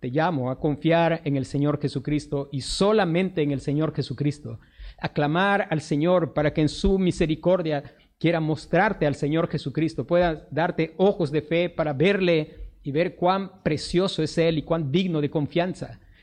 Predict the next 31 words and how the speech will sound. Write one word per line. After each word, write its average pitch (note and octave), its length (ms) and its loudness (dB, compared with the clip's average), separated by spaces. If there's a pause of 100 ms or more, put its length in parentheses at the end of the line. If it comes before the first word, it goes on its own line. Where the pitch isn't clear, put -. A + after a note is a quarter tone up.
El C#3 120 -8
poder E3 280 2
mirarle F#3 480 2
como E3 180 0
el D#3 120 -2
Cordero F3 460 2
de E3 120 0
Dios E3+ 280 0
que - 160 -4
quita G3+ 260 0
el D3 100 0
pecado E3 340 2
del D3 140 2
mundo. D3+ 420 -4 (240)
El - 140 -8
poder F3 380 0
clamar F#3+ 600 2
a D#3 160 0
Él, F#3 300 4
que D#3+ 80 0
es D#3+ 120 0
el D#3+ 160 2
único F#3 420 4
que - 100 -8
puede F3 220 2
hacernos D#3+ 840 -4 (280)
humildes, C3 760 -6 (320)
el C3 140 0
único F3+ 320 2
que D3+ 80 -4
puede E3+ 680 0